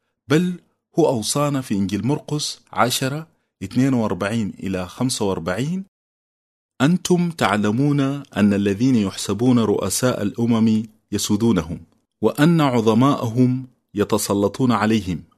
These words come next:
فلا يكون هكذا فيكم،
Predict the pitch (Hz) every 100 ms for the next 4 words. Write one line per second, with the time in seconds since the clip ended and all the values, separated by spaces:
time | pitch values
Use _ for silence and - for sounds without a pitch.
0 | _ _ _ _ _ _ - 113 147 160
1 | 131 - 139 135 127 123 - 127 120 113
2 | 107 104 127 117 87